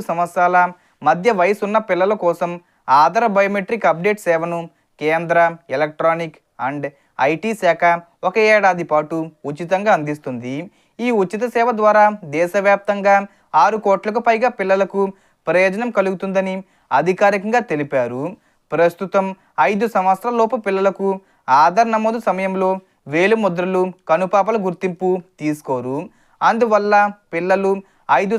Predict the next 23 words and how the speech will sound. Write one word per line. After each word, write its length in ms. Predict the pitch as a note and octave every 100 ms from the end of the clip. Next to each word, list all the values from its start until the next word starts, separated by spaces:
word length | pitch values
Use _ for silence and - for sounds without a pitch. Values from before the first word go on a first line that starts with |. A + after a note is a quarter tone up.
| G#3+
సంవత్సరాలు 480 | F3+ F#3 - G#3+ A#3+
నిండిన 260 | G#3+ G3+ A3+ G#3
తర్వాత 340 | F3+ F#3 F#3 F#3+ F#3 - _ _ C#3
ఒకసారి, 460 | D3 E3+ F#3 F#3 F#3 F#3 _ _ -
పదిహేను 320 | G3 G#3 G#3+ G3+
సంవత్సరాలు 360 | F#3 F#3 A#3 G3+
వచ్చిన 180 | G#3 G#3+
తర్వాత 320 | F3+ F#3 F3 F#3 F#3 - - C#3
మరోసారి 560 | E3+ G#3+ G3+ F3+ F3+ F3+ - _ _ C3
బయోమెట్రిక్ 580 | D#3+ F#3+ G#3 G#3 B3 G#3
అప్‌డేట్ 360 | F3+ G3 F#3 G3+ G3 - _ _
తప్పనిసరిగా 600 | E3 E3 A3 A3 A3 A3+ A#3
చేయించుకోవాలి. 720 | F#3+ F3 - D#3+ C3+ B2 B2+ D#3 G#3 _ _ G#3
ఈ 40 | A#3+ G#3
ఉచిత 240 | F#3 A3 B3+ B3
సేవ 140 | A#3+ B3
కాలం 280 | A3 G#3+ G#3+ G#3 -
పూర్తయ్యాక 600 | F#3 F#3+ G#3 G3+ G#3 G3+ G3+ G3+ G3+ _ _ C#3+
అప్‌డేట్ 320 | D#3+ G3 B3+ G#3+
చేయించుకోవడానికి 680 | G#3 G3+ A#3 G#3 G3 G3+ G3 G3 _ _ D3+
నూట 140 | G3+ G#3+
ఇరవై 160 | G#3+ G#3+
ఐదు 80 | F#3